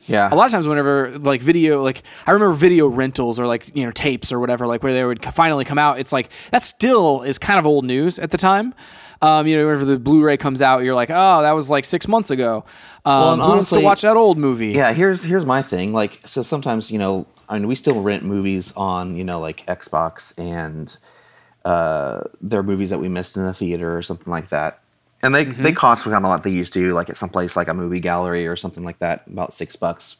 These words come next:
Speaker 1: somewhere between four and six bucks.
Speaker 2: Right.
Speaker 1: The thing is, by, like, a lot of times, A, I don't know that they've come out, um, by the time they do. B,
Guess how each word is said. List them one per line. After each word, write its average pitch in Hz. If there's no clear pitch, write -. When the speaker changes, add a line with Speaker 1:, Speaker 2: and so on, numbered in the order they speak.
Speaker 1:
somewhere 110
between 90
four 82
and 78
six -
bucks. -
Speaker 2:
Right. 117
Speaker 1:
The 123
thing 180
is, 135
by, 110
like, 110
a 117
lot 160
of 175
times, 110
A, 104
I 110
don't 117
know 120
that 123
they've 127
come 123
out, 92
um, 101
by 104
the 98
time 104
they 107
do. 95
B, 110